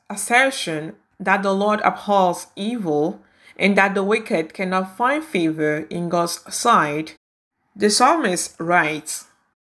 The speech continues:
"For you are not a God who takes pleasure in wickedness, nor shall evil dwell with you. The boastful shall not stand in your sight.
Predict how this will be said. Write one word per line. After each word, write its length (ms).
"For 220
you 180
are 140
not 200
a 120
God 400
who 160
takes 340
pleasure 680
in 180
wickedness, 840
nor 400
shall 260
evil 300
dwell 420
with 300
you. 300
The 140
boastful 500
shall 280
not 220
stand 600
in 180
your 160
sight. 640